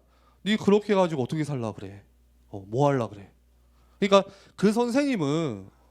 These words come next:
어찌 보면은 뭐 나를 생각해서 해준 말일 수도 있겠지. 좀 충격을 주려고 "정신 차려라." 이 말일 수도 있는데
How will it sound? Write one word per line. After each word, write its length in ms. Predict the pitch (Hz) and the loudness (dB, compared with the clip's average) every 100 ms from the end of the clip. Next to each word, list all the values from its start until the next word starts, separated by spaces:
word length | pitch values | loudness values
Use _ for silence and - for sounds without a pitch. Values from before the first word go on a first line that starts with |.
| _ | _
어찌 280 | 151 156 226 | -2 0 -2
보면은 480 | 185 180 180 175 151 - _ _ - | 0 0 0 -2 -4 -12 _ _ -6
뭐 120 | 127 | -2
나를 240 | 127 165 226 | 2 2 2
생각해서 440 | 254 254 262 220 | -2 0 0 0
해준 160 | 233 233 | -2 0
말일 160 | 175 | 0
수도 160 | 147 113 | -2 -6
있겠지. 320 | 143 147 117 | -6 -6 -8
좀 120 | 127 | -10
충격을 420 | - 226 233 226 170 | -10 -4 0 0 -2
주려고 760 | - 123 147 104 110 110 101 - | -2 0 0 -2 -4 -6 -10 -14
"정신 240 | - 127 | -10 -8
차려라." 500 | - 202 190 127 139 113 | -2 0 0 0 -2 -2
이 60 | |
말일 160 | 131 156 | -2 -2
수도 160 | - | -4
있는데 500 | 113 113 160 135 95 | -10 -2 -2 -2 -4